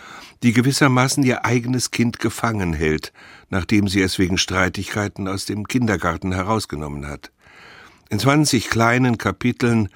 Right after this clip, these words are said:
zeigt uns die Autorin Szenen, in denen die Mutter verzweifelt versucht,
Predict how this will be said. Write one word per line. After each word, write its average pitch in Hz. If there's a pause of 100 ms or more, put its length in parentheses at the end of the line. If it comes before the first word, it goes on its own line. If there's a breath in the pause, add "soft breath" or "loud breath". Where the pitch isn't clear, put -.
(220 loud breath)
zeigt 143
uns 123
die 113
Autorin 117
Szenen, 110
in 104
denen 101
die 98
Mutter 101
verzweifelt 107
versucht, 104